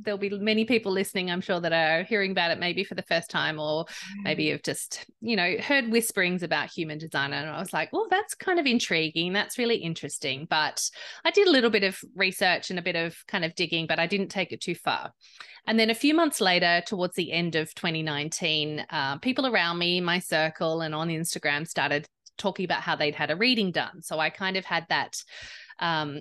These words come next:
Speaker 1: insight or that kind of lead into, you know, who, who I could trust to, to, to get a reading from and that kind of personal recommendation. So I went ahead, I had first reading done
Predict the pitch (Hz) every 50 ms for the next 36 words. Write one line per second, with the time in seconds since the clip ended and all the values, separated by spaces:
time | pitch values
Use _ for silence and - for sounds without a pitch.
0 | - - 247 247 233 226 247 202 190 180 180 - 165 156 151 151 151 151 156 143
1 | 120 - - 175 170 170 180 180 180 185 180 180 175 170 - 175 170 165 165 165
2 | 165 - - 175 156 151 151 147 147 147 147 156 151 151 151 147 - - 165 147
3 | 131 135 131 - - - - 254 240 220 160 147 202 185 226 202 180 165 160 -
4 | - 170 - - 185 147 - - - - - - - - - 196 170 135 - -
5 | - 165 170 156 147 147 139 147 151 156 143 143 147 143 - - 156 143 147 143
6 | 147 147 135 127 120 - - 156 147 151 - - 180 151 - - 180 151 143 139
7 | 135 - - 151 143 139 139 143 139 120 95 - - - 135 135 123 - - -
8 | 147 131 123 127 131 - - - - 170 165 175 190 196 - 220 214 196 175 170
9 | 170 160 156 147 143 135 - 185 180 170 - 160 151 151 147 147 156 156 151 151
10 | 131 131 143 139 135 123 165